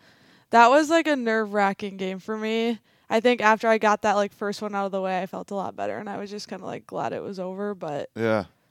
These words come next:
Speaker 2: I bet, I bet even that first pitch, you're like, "There's no pain here."
Speaker 1: I know, it was
Speaker 2: Felt
Speaker 1: weird.
Speaker 2: weird, yeah.
Speaker 1: Yeah.
Speaker 2: <laughs> It felt different. Okay, uh, fa-, if, so three years in, do you have a favorite professor?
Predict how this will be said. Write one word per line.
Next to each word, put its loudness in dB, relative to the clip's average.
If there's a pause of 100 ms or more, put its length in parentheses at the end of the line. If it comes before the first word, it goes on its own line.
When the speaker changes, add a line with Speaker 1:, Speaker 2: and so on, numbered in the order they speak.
Speaker 2:
I -2
bet, -2
I -6
bet -2
even -6
that -4
first -6
pitch, -6
you're -4
like, -6
"There's -10
no -10
pain -8
here." -6
Speaker 1:
I 2
know, 2
it 0
was -6
Speaker 2:
Felt -8
Speaker 1:
weird. 4
Speaker 2:
weird, 2
yeah. 2
Speaker 1:
Yeah. 2 (160)
Speaker 2:
<laughs> -14
It -2
felt 0
different. -4 (380)
Okay, 4
uh, 2
fa-, 0
if, -10 (280)
so -2
three -4
years 2
in, -2
do -4
you 4
have 2
a 0
favorite -2
professor? -4